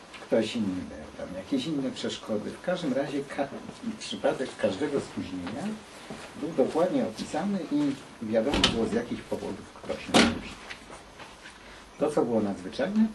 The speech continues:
to w tym wydarzeniu było, e, tylko to, że dziwnym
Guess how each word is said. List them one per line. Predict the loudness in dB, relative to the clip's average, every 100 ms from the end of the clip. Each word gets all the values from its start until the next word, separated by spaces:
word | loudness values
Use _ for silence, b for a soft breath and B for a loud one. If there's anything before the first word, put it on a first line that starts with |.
| 0
to | -4 -4 -8 -18 -16 -16 -6 2 2 4 4 4 4 0 -4 -4
w | -4
tym | -2
wydarzeniu | 2 2 2 -2
było, | -2 -2 -2 -4 B B B B -2
e, | 0 0
tylko | 0 0 0
to, | 4 2 2 -4 B B -12
że | -6 0 0 -2 -12 -8 -6
dziwnym | -2 0 2 2 0